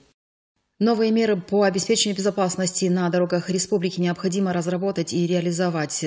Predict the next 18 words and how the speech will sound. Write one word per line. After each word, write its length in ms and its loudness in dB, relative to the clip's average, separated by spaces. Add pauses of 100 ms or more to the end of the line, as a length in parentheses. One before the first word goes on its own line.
(120)
На 340 2
этом 220 -2
акцентировал 580 -2
внимание 420 -2
глава 320 0
Карачаево-Черкесии 760 -2
Рашид 300 -4
Темрезов 580 0 (340)
во 140 0
время 240 0
последней 380 -2
сессии 280 -2
Народного 360 -2
собрания 360 0
республики 540 -2
в 160 -10
прошлую 400 -2
пятницу. 640 -4